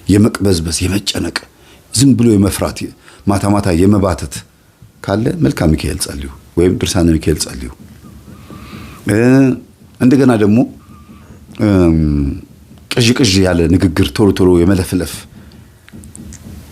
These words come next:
ከተናገራችሁ በኋላ ዋጋ የሚያስከፍል ቃላት ከተናገራችሁ በኋላ ዋጋ ከፍላችሁ በቃ በት-፣ ብዙ፣ እም፣ እንትን ውስጥ ከገባችሁ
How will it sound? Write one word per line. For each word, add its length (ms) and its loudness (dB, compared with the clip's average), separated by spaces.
ከተናገራችሁ 640 0
በኋላ 240 2
ዋጋ 240 2
የሚያስከፍል 720 0
ቃላት 340 -2
ከተናገራችሁ 640 -2
በኋላ 220 2
ዋጋ 220 0
ከፍላችሁ 480 -6
በቃ 280 0
በት-፣ 200 0
ብዙ፣ 160 0
እም፣ 200 -6
እንትን 220 0
ውስጥ 140 2
ከገባችሁ 540 0